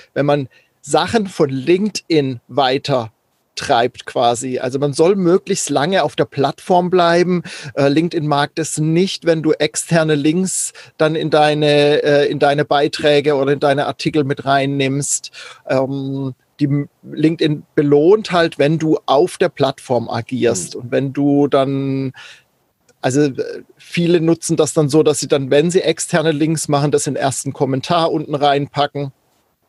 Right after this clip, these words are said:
Speaker 1: Weiß man nicht, ob das wirklich besser ist oder schlechter, ähm, aber, ähm, das sind halt dann so, so, so Hacks quasi, die man, die man nutzen kann. Und es ist einfach wichtig, dass du in der Plattform dich bewegst.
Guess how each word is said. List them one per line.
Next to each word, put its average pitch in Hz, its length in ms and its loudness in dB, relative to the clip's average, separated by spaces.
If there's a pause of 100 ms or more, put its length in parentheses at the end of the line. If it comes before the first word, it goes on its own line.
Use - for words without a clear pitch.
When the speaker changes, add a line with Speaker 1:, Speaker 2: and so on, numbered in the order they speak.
(400)
Speaker 1:
Weiß 143 220 0
man 139 100 0
nicht, 131 160 -2
ob - 80 -8
das - 160 -8
wirklich 143 300 -2
besser 139 280 2
ist 135 160 0
oder 131 200 0
schlechter, 135 580 2 (240)
ähm, 131 160 -6 (400)
aber, 131 640 2
ähm, 135 560 -6 (120)
das 139 180 -2
sind 143 120 -2
halt 139 160 0
dann 131 140 2
so, 131 240 0
so, 127 520 0 (220)
so - 180 0
Hacks - 460 -2
quasi, 135 440 0
die 139 100 -2
man, 131 400 -2 (560)
die 151 60 2
man 139 180 0
nutzen 147 340 -2
kann. 143 340 -2 (880)
Und 147 460 -2 (880)
es - 160 -6
ist 151 100 -4
einfach 147 300 2
wichtig, 165 300 -2
dass 151 180 -2
du 151 260 -4
in 165 240 2
der 151 260 2
Plattform 131 600 -2
dich 131 220 -8
bewegst. 123 760 -4